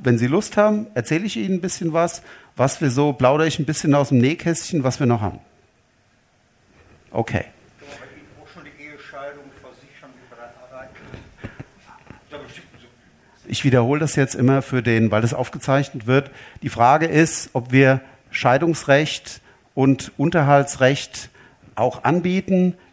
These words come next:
Speaker 1: Im Privatbereich tun wir das durch Digitalprodukte. Das ist unser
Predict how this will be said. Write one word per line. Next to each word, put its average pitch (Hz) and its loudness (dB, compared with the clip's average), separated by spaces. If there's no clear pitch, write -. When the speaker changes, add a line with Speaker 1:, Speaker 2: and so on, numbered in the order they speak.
Speaker 1:
Im 147 4
Privatbereich 123 0
tun 175 -6
wir 170 2
das 156 2
durch 139 -2
Digitalprodukte. 180 -4
Das 120 -2
ist - -6
unser 123 2